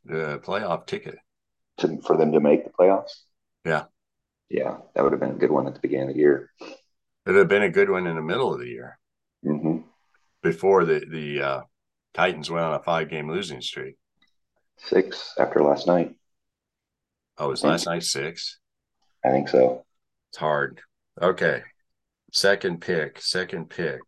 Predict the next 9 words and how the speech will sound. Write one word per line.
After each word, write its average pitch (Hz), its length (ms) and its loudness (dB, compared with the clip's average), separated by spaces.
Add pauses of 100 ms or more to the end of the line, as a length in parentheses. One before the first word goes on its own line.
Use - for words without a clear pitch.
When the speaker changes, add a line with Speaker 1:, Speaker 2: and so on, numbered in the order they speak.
Speaker 1:
Se-, 82 280 -10
oh, 78 280 -6 (960)
well, 85 300 0
I, 78 320 -2
I - 40 0
took - 340 -6
Dallas 85 520 -2
last 73 360 -4
night. 73 340 -8